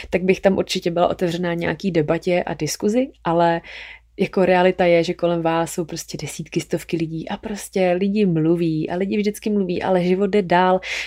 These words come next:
Ať uděláte cokoliv nebo řeknete cokoliv, tak stejně za nějaký čas to prostě vyšumí a lidem je úplně ve skutečnosti jako vlastně jedno, nebo jedno.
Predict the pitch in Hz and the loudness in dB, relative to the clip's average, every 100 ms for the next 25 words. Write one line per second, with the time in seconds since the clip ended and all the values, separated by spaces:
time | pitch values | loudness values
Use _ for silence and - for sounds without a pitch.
0 | - 196 196 190 190 185 175 - - - | -4 -4 0 0 -2 -4 -8 -8 -8 2
1 | 214 202 170 175 185 160 160 165 196 196 | 4 6 4 2 -2 0 -2 0 0 0
2 | 190 190 - 170 165 - 190 - - 180 | 0 0 0 2 0 -2 -8 -6 -4 -2
3 | 185 180 175 175 170 180 - 175 - 165 | 0 0 0 -2 -2 -4 -4 -8 -6 -8
4 | - - - 156 170 - 214 214 208 208 | -8 -10 -8 -6 -4 0 2 4 2 2
5 | - - - - - 170 175 180 180 - | -2 -14 -14 -12 -8 -8 -6 -4 -2 -2
6 | 156 180 185 180 180 - 160 - - - | -4 -2 0 0 -2 -4 -8 -8 -8 0
7 | 202 196 - 202 190 185 - 214 180 180 | 0 0 -6 -4 -2 -2 -2 -2 0 0
8 | 180 190 175 - - 190 185 208 202 - | 2 0 -4 -10 0 2 6 6 6 -4
9 | - - - 185 165 156 160 156 165 | -14 -14 -10 -6 2 2 2 0 -2